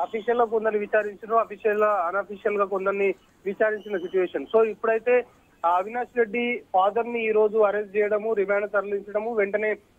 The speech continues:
సీబీఐ మళ్ళీ ఎంపీ అవినాష్ రెడ్డికి నోటీసులు ఇవ్వడం కొంతవరకు ఇంట్రెస్టింగ్ గా మారిన అంశం అని చెప్పాలి. రాజకీయంగా కూడా కొంతవరకు ఇది హాట్ టాపిక్ గా మారింది. So రేపు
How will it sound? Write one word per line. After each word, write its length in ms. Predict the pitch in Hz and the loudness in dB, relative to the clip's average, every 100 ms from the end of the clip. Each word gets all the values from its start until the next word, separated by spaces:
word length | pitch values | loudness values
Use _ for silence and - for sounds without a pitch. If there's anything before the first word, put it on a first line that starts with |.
| _ - | _ -4
సీబీఐ 360 | 226 220 247 | -2 2 0
మళ్ళీ 340 | 233 214 220 226 | 2 -2 -2 -4
ఎంపీ 200 | 208 214 | -2 0
అవినాష్ 360 | 196 208 208 | 0 0 -2
రెడ్డికి 440 | 208 196 202 208 202 - _ - | -2 -4 -2 -2 -2 -6 _ 0
నోటీసులు 400 | 196 220 247 233 | 2 2 -2 0
ఇవ్వడం 280 | 226 233 247 | 2 4 2
కొంతవరకు 500 | 233 208 208 202 214 | 0 4 2 2 -4
ఇంట్రెస్టింగ్ 460 | 196 208 - 214 | -4 -4 -4 2
గా 180 | 208 202 185 _ _ - | 2 2 -2 _ _ -2
మారిన 280 | 185 214 226 | 0 0 -2
అంశం 340 | 220 208 220 | -4 -2 -2
అని 120 | 214 | -2
చెప్పాలి. 400 | 202 202 202 214 | -2 2 0 2
రాజకీయంగా 600 | 220 185 190 202 208 208 | 0 0 -2 -4 -2 -2
కూడా 200 | 202 202 | 0 0
కొంతవరకు 520 | 220 202 202 196 196 208 | 0 0 2 2 0 -2
ఇది 300 | 196 202 196 - - | 2 0 0 -2 2
హాట్ 180 | 185 226 | 2 2
టాపిక్ 280 | 208 208 | 0 0
గా 60 | 190 | -2
మారింది. 400 | 180 175 170 151 | 2 0 0 -8
So 240 | - 226 | 0 2
రేపు 380 | 240 240 240 240 | 2 0 0 -4